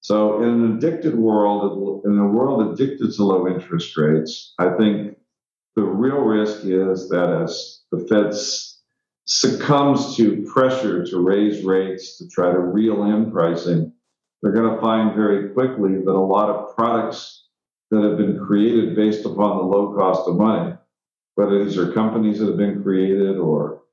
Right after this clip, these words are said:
assets that have been purchased or mergers and acquisitions that have come together utilizing low cost debt,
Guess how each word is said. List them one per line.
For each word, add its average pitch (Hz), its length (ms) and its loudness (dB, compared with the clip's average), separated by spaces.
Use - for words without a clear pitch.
assets 110 440 0
that 113 60 4
have 104 140 0
been 101 240 -2
purchased 95 680 -2
or 80 460 2
mergers 104 480 0
and 98 100 -4
acquisitions 98 720 0
that 98 80 2
have 92 180 -2
come 95 220 0
together 98 480 0
utilizing 95 720 0
low 95 240 2
cost 87 340 -2
debt, 98 440 0